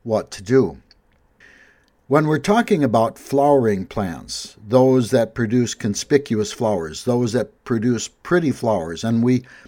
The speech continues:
put them in our landscape because they have pretty flowers, those might be, uh, oleander even,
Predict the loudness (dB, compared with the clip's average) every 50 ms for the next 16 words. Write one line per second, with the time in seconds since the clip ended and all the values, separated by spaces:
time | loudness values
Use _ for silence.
0 | _ _ _ 2 2 2 2 2 0 2 2 2 2 0 2 2 0 0 0 -2
1 | -4 -6 -6 -6 -6 -6 -4 -6 -8 -6 -2 0 2 2 2 2 2 0 0 2
2 | 2 -2 -4 -6 -6 -6 -6 -6 -6 -8 -4 -2 -2 -2 -2 -4 -8 -12 -16 -18
3 | -18 _ -20 -20 -20 -20 -20 -20 _ _ 2 4 6 6 4 4 2 0 2 2
4 | 0 0 0 0 2 2 4 2 0 -2 -6 _ _ _ _ _ _ _ _ _
5 | -12 -6 -4 -2 -2 -2 -4 -8 _ _ 0 2 4 4 4 4 2 0 -2 -8
6 | -10 -14 -16 -18 -12 -8 -8 -6 -6 -8 -12 -12 -18